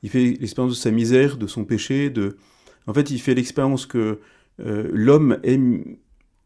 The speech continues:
est misérable par le, la présence du péché originel, que, euh, comme Paul dit, « Le bien que je voudrais faire, je n'y arrive pas, le mal que je ne veux pas faire, je le fais. »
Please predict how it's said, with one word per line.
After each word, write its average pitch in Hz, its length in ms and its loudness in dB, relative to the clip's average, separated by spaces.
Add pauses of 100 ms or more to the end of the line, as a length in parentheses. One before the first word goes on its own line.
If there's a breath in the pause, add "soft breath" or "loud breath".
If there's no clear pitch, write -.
(840)
est 135 100 8
misérable 113 760 0 (600)
par 113 180 -4
le, 101 260 0
la 101 160 0
présence 117 420 -4
du 110 120 -8
péché 113 280 -6
originel, 110 680 -2
que, 104 300 -4 (640 soft breath)
euh, - 440 -16
comme 113 240 4
Paul 131 300 4
dit, « 151 300 0
Le 110 120 2
bien 120 260 0
que 120 180 -6
je 101 80 -8
voudrais 107 300 -6
faire, 120 320 -4
je 107 120 -10
n'y 95 140 -4
arrive 92 240 -8
pas, 135 260 2
le 113 120 0
mal 113 280 0
que 113 120 -6
je 107 100 -6
ne 101 100 -6
veux 123 180 0
pas 127 120 0
faire, 117 280 -2
je 101 120 -6
le 95 100 -6
fais. » 147 320 -4